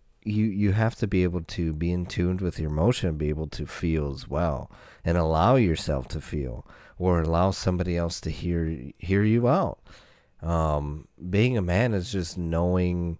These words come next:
when to do that, when to be vulnerable, when to be tough, when to be there. Um, that's what, you know, I think are, are part of the true qualities of what it is to be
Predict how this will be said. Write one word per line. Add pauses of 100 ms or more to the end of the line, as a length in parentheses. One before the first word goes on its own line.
(880)
when
to
do
that,
when
to
be
vulnerable,
when
to
be
tough,
when
to
be
there. (520)
Um,
that's
what, (360)
you
know,
I
think
are,
are
part
of
the
true
qualities
of
what
it
is
to
be